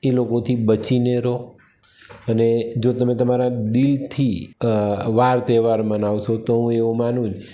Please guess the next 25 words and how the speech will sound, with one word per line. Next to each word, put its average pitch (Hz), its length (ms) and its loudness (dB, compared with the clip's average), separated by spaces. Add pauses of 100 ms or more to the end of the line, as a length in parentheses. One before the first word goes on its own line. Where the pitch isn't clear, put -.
(260)
કે 110 560 0
આપણા 113 480 0 (320)
સનાતન 110 540 0
ધર્મના 113 540 0
જે 107 540 0 (260)
વાર 117 340 2
તહેવાર 101 520 2
છે, 98 200 -2
જે 101 200 2
કંઈ 135 220 0
વિધિ 120 360 0
વિધાન 117 540 0
છે, 90 300 -6 (380)
એ 120 40 2
બધામાં 110 440 2
એટલી 110 200 -2
બધી 110 240 0
તાકાત 101 580 -2
છે 87 320 -6 (320)
કે 104 120 -2
તમારા 101 360 0
જીવનને 101 720 -2
જોડી 90 560 -2
રાખે. 87 520 -4 (1200)
કુટુંબને, 101 840 -2